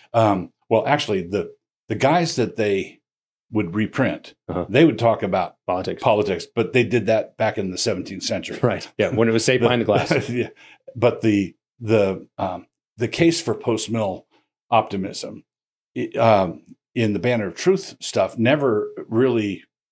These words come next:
Speaker 1: answered the next set of questions.
Speaker 2: What do you do next?
Speaker 1: You know, you, it was all evangelism and
Speaker 2: Uh-huh.
Speaker 1: Great Commission and,
Speaker 2: Yeah.
Speaker 1: and, um, revival. You
Speaker 2: Yeah.
Speaker 1: know, so, so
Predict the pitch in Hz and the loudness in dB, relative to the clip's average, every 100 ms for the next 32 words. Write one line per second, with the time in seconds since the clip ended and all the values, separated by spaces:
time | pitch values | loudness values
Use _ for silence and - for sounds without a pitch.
0 | _ _ _ 120 117 - 95 80 101 104 | _ _ _ -4 -2 -2 -4 -4 -4 -4
1 | - - - - 110 107 - 110 98 - | -6 -8 -8 -4 -2 -4 -4 -4 -4 -8
2 | - - - _ - 92 90 85 85 82 | -12 -14 -16 _ -8 -4 -4 -6 -8 -8
3 | 85 123 110 95 110 113 117 110 120 135 | -4 0 0 0 0 2 2 4 4 4
4 | 113 113 113 101 107 101 113 104 101 95 | 2 -2 -2 -2 -2 0 -2 -2 -4 -6
5 | 87 92 95 92 _ - 113 110 101 104 | -6 -4 -4 -6 _ -4 -2 -2 -2 -2
6 | 101 110 104 101 98 87 78 82 - _ | 0 -2 -2 -2 -4 -4 -10 -14 -20 _
7 | 101 95 104 80 - _ _ _ - 92 | -6 0 0 -2 -10 _ _ _ -6 -2
8 | 82 78 - _ _ 107 107 110 107 98 | -2 -6 -14 _ _ 0 2 2 2 0
9 | 101 98 _ - 101 - - 113 - 131 | -4 -6 _ -4 -4 -4 -8 -6 -2 2
10 | 110 95 | 4 2